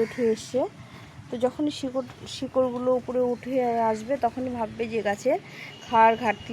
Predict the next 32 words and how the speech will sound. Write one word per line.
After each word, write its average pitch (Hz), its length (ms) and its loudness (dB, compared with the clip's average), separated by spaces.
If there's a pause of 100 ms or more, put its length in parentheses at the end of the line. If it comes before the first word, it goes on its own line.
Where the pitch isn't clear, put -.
হচ্ছে, - 240 -4 (120)
যার 214 140 2 (100)
জন্য 220 180 0 (160)
শিকড়গুলো 220 480 -2 (560)
মানে 208 200 -4 (520)
রুট 254 240 0
বাউন্ড 233 300 8
হয়ে 196 200 -2
গেছে। 196 260 -8 (640)
তো 226 60 0 (840)
এইভাবে 269 320 2 (260)
এখন 277 240 -6
আমি 247 180 -2
গাছটিকে 226 400 -2 (120)
একটু 294 120 -8 (120)
পরিচর্যা 226 440 -2
করবো, 226 240 -4
একটু - 120 -10 (100)
কা-, 220 240 0 (300)
কাটাই 226 240 0
ছাঁটাই 233 260 -4
করবো। 226 200 -2
আর 277 100 -4
পুরোনো 254 280 0 (100)
পাতাতে 240 320 0 (120)
কখনো 240 240 -2 (100)
ফুল 233 140 -2 (100)
আসে 226 240 -6
না, 285 60 -2 (640)
আর 226 80 6 (100)
যখনই 294 360 0
বীজ 269 160 -2